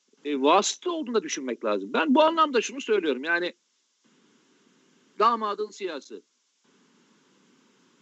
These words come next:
Siyasi. İkincisi şöyle mevzuya geldik. Ona da çok güldüm. Arkadaşlardan bir tanesi şöyle yazmış. E, Yusuf arkadaşımız vardır. O, e,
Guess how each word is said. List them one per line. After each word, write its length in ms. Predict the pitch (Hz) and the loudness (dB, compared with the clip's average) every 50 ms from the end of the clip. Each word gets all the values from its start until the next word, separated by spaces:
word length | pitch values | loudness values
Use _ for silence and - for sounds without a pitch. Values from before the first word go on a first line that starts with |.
| _ _ _ _ _ _ _ _ _ _ _ _ | _ _ _ _ _ _ _ _ _ _ _ _
Siyasi. 320 | - 190 170 151 - 233 208 | -20 -20 -20 -20 -20 -18 -18
İkincisi 580 | 202 - - - 233 226 214 208 214 - 254 | -18 -18 -16 -12 -12 -10 -8 -10 -8 -6 -4
şöyle 240 | 202 220 214 208 202 | 2 4 6 6 6
mevzuya 420 | 190 196 190 180 160 170 196 202 | 6 6 4 4 6 8 8 8
geldik. 380 | 185 151 135 117 120 - - - _ _ _ _ _ - - _ _ _ - | 8 8 6 4 2 0 -8 -14 _ _ _ _ _ -20 -20 _ _ _ -4
Ona 200 | 147 185 196 202 | 0 0 2 2
da 60 | 196 | 0
çok 260 | - - 139 135 - | 0 0 -4 -4 -2
güldüm. 300 | 127 117 117 - 113 226 _ _ _ _ _ _ 139 160 | -6 -8 -6 -6 -12 -16 _ _ _ _ _ _ 2 2
Arkadaşlardan 540 | 180 165 202 175 165 156 175 160 165 156 156 | 4 6 6 4 4 4 0 -4 -6 -6 -8
bir 100 | 170 - | -8 -6
tanesi 560 | 165 151 147 143 147 135 - 165 151 - - - | -2 -4 -2 -2 -4 -6 -4 -6 -8 -8 -8 -10
şöyle 300 | - - 135 139 135 131 | -6 -2 -2 -2 0 0
yazmış. 460 | 120 104 92 80 - - - - - _ _ _ _ _ _ _ _ _ _ _ - | 0 0 0 -2 -8 -18 -18 -20 -20 _ _ _ _ _ _ _ _ _ _ _ -8
E, 120 | 95 95 | -6 -4
Yusuf 320 | 87 120 - - 151 127 139 | -4 -4 -4 -2 0 2 4
arkadaşımız 600 | 131 131 120 - 139 127 - - 139 143 120 113 | 4 4 4 4 4 4 4 4 -4 -4 2 4
vardır. 320 | 104 95 90 85 87 85 | 4 4 4 2 -2 -2
O, 240 | - 120 131 127 123 _ - _ _ _ - | 2 6 6 6 4 _ -8 _ _ _ -6
e, 340 | 95 98 95 92 90 90 | -4 -2 0 0 2 0